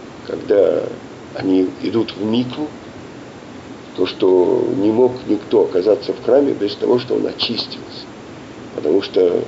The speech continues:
нужно быть в особенной ритуальной чистоте. Даже первосвященник в храме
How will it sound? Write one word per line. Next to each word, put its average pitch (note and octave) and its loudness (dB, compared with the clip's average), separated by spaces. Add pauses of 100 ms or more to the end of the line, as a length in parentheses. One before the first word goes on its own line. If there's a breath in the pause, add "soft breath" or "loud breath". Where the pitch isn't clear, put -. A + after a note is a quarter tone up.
(400)
нужно G2+ 2
быть G2+ 0
в - 2
особенной A2+ 4 (260)
ритуальной A2 4
чистоте. - -12 (680 loud breath)
Даже G#2 4
первосвященник B2 2
в - -10
храме B2+ 6